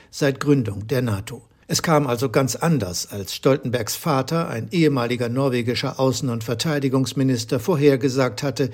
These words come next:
Er hatte seinem Sohn von diesem Posten abgeraten. Es passiere wenig bei der nato, dort werde er vermutlich eine ruhige Kugel schieben,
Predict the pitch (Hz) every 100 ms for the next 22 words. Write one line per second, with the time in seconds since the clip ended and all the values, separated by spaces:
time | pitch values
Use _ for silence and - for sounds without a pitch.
0 | - - - 156 160 170 - - _ 143
1 | 131 135 127 117 143 147 143 147 127 170
2 | 180 135 113 135 113 - 147 - _ -
3 | 120 - 110 107 104 107 - - 160 -
4 | - 147 143 135 117 104 - 117 110 113
5 | 135 131 143 123 131 113 135 123 135 117
6 | 147 139 143 127 131 117 - - - -
7 | 139 123 117 120 120 135 - 180 117 110
8 | - 151 135 135